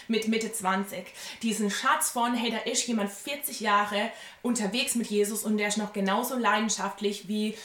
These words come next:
jemand, der mit zwanzig, ähm, total begeistert von Jesus erzählt. Und das hat einen anderen Wert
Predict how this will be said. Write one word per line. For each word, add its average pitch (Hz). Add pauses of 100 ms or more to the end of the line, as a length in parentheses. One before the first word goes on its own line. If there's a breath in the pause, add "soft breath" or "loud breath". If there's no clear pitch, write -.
(140)
jemand, 208
der 202
mit 196
zwanzig, 226
ähm, 196 (220 loud breath)
total 214
begeistert 196
von 196
Jesus 185
erzählt. -
Und 226
das 247
hat 233
einen 214
anderen 269
Wert 185